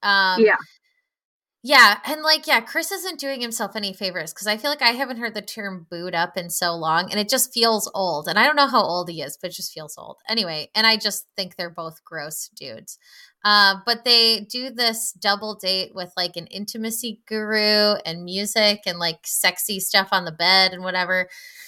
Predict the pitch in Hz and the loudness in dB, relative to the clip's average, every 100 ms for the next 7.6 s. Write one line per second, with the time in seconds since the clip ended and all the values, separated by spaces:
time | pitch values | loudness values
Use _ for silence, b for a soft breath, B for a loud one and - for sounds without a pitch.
0 | B _ - 226 214 202 196 214 196 190 | B _ 0 4 4 2 2 4 6 4
1 | 190 190 - _ _ _ _ _ _ - | 2 -4 -14 _ _ _ _ _ _ -6
2 | 254 254 285 320 294 269 233 - 220 220 | 0 4 4 2 0 0 -2 -2 -4 0
3 | 214 208 208 196 196 214 196 190 185 196 | 0 0 -2 -6 -4 -4 -2 -2 0 0
4 | 185 - 185 175 180 196 185 185 190 180 | 0 -2 -6 -6 -2 0 0 -2 0 0
5 | 165 170 190 247 247 190 185 180 165 - | 0 -2 0 0 2 0 0 -6 -12 0
6 | 202 156 165 - - - _ _ _ _ | 4 4 2 -4 -8 -12 _ _ _ _
7 | 190 185 180 180 180 | 2 4 6 6 4